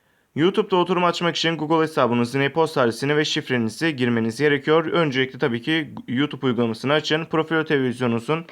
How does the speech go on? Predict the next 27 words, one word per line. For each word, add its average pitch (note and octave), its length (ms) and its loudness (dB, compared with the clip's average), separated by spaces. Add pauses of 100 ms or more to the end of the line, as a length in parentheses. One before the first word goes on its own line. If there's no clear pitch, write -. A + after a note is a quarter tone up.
(300)
kumandasından D3 760 2
menü C#3+ 280 -2
tuşuna C3+ 320 -2
ardından C#3 260 2
uygulamalar B2+ 640 2 (380)
seçeneğinden C3 640 -2
YouTube'u C#3+ 380 0
buluyorsunuz. D3 600 0
Yoksa B2+ 300 0
indirebilirsiniz. D3+ 840 0
Ardından D#3 220 2
YouTube'u D#3+ 300 -2
açtıktan D3+ 440 0
sonra D3 480 0 (360)
oturum D3+ 320 0
aç C#3+ 180 0
bölümüne B2 360 0
tıklıyorsunuz. D#3 720 -2 (680)
Buradan, D3+ 420 2
e, A#2+ 120 4
Google C#3 320 2
hesabınızın D3 560 0
şifresini D3 720 -2 (360)
ve D3 80 4
e-posta D3+ 440 2
adresini B2+ 320 0
girip C#3 280 0